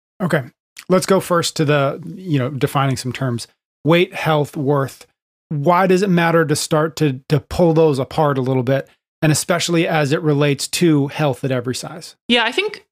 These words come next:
Speaker 2: it's probably easiest to start with worth, because this is what I believe aligns with their sort of anti-discrimination aspect of health at every size. And I support it a hundred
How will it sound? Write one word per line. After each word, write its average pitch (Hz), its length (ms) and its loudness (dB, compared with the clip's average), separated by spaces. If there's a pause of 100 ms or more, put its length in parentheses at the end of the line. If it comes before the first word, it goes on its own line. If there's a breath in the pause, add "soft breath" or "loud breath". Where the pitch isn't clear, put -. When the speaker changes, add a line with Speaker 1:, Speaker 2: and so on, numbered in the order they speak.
(280)
Speaker 2:
it's 196 200 -2
probably 180 380 -2
easiest 185 480 -2
to 160 60 -6
start - 340 -2
with 147 160 -4
worth, 143 640 -2
because 170 240 0
this 196 220 0
is 180 160 0
what 170 160 2
I 156 160 0
believe 147 600 -2
aligns 143 560 -2
with 139 220 -8
their 135 160 -2
sort 139 220 -4
of 131 200 -4
anti-discrimination 147 1160 -2
aspect 139 580 -4
of - 120 -4
health - 260 -6
at - 80 -4
every - 240 -6
size. - 400 -4
And 156 100 -2
I 165 160 0
support 160 380 -2
it 143 80 -2
a 143 40 0
hundred 131 360 -4